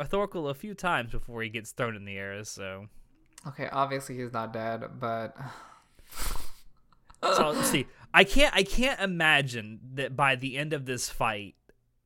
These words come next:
Speaker 1: both of these men are going to be walking away from it alive.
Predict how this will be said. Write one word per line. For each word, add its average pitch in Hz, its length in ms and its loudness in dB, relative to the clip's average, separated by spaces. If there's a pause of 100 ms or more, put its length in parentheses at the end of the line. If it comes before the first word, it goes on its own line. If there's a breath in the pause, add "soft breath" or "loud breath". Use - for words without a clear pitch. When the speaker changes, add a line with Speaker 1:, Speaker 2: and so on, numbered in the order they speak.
(160)
Speaker 1:
both 139 380 0
of 139 140 -4
these 127 240 -2
men 120 340 -2
are 113 160 -2
going 120 340 -2
to - 80 -10
be 110 140 -6
walking 113 420 -4
away 104 340 -6
from 107 220 -12
it 104 120 -10
alive. 92 680 -10